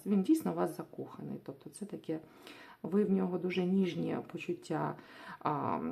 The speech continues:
викликаєте, і він хотів би створити з вами сім'ю або хоча б якісь, знаєте, стабільні стосунки.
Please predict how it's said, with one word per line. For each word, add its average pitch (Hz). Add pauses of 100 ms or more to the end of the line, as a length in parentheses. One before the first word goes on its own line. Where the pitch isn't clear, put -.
викликаєте, 175
і 170
він 185
хотів 185
би 175
створити 165
з 156
вами 156
сім'ю 160
або 160
хоча 160
б -
якісь, 156
знаєте, 165
стабільні 156
стосунки. 135